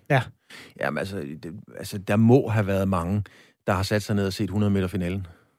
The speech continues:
Speaker 2: Øh.
Speaker 1: Ja, men var det ikke tidligere i
Speaker 2: Var,
Speaker 1: perioden?
Speaker 2: ja, det kan godt være, det var tidligere. Så har der jo været, øhm,
Speaker 1: Ej, det er de danske begivenheder, folk vil have
Speaker 2: Ja.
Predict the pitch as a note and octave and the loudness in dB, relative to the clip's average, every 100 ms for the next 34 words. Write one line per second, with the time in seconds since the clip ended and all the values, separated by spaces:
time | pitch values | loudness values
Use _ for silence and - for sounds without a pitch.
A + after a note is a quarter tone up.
0 | _ _ _ G#2+ F#3 F3+ F3+ F3 D3+ C3+ | _ _ _ 0 4 6 6 4 4 4
1 | D#3+ - F3+ F3 E3+ C3+ B2+ - C#3+ D3+ | 2 0 -2 0 0 0 -2 0 2 2
2 | C#3 A2+ A2 A2+ B2 B2 A#2+ A#2+ A2 - | 2 2 2 2 4 4 4 2 0 0
3 | A#2 A#2+ A2+ - - - - - B2 B2 | 0 2 0 -4 -18 -20 -4 2 4 6
4 | A#2 G#2+ G2+ G2+ G2 G2 G2 F#2+ F#2 F#2 | 4 4 2 2 2 2 2 2 0 0
5 | F#2 F2+ C#3 C3 B2+ C#3 E3 F#3+ F#3+ D3+ | -2 -2 -2 0 4 6 6 6 6 4
6 | D#3+ D3 B2+ B2+ C#3+ C3 A2+ A2+ A#2+ A2+ | 4 6 6 4 0 -2 -2 0 -2 0
7 | G#2 G2 | 0 0